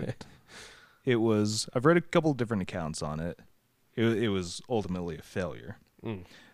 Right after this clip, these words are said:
Speaker 2: But it was this substance that smelled like diarrhea. <laughs>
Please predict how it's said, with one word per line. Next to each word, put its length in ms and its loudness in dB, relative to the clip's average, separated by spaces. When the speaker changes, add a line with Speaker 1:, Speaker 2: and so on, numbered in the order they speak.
Speaker 2:
But 560 0
it 160 0
was 760 0
this 320 -2
substance 720 2
that 500 -4
smelled 300 -4
like 180 -2
diarrhea. 600 -2
<laughs> 40 -20